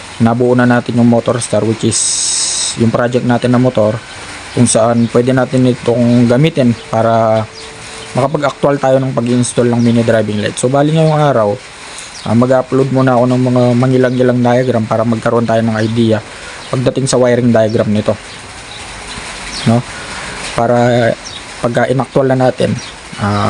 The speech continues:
makita nyo or maikumpara nyo yung diagram at sa actual. Okay, so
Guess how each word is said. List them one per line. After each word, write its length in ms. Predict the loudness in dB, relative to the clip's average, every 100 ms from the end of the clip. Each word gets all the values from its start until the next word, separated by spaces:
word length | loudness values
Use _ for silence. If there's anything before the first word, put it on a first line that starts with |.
| 0
makita 480 | 0 0 0 2 2
nyo 160 | 2
or 160 | 2 2
maikumpara 960 | 0 2 2 0 0 -2 0 0 2
nyo 160 | 2 0 -2 -12 -8 0
yung 160 | 2 4
diagram 480 | 2 2 0 0
at 160 | -2 -2
sa 240 | -2 -2 -4 -10 -16 -14
actual. 480 | -14 -6 0 0 0
Okay, 480 | -8 -14 -4 0 2 2
so 160 | 0